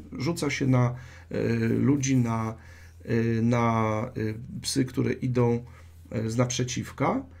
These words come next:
to trzeba by było z-, wymyślić coś takiego, znaleźć coś takiego, co, y, spowoduje, że on poczuje się lepiej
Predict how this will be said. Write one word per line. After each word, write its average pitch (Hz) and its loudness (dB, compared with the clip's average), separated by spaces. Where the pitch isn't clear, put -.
to - 2
trzeba 208 0
by 165 -2
było 127 2
z-, 127 -2
wymyślić 127 -2
coś 123 -4
takiego, - -4
znaleźć 127 -2
coś - -8
takiego, - -6
co, 127 4
y, - -4
spowoduje, 135 2
że 127 0
on 135 4
poczuje 196 0
się - 2
lepiej 139 2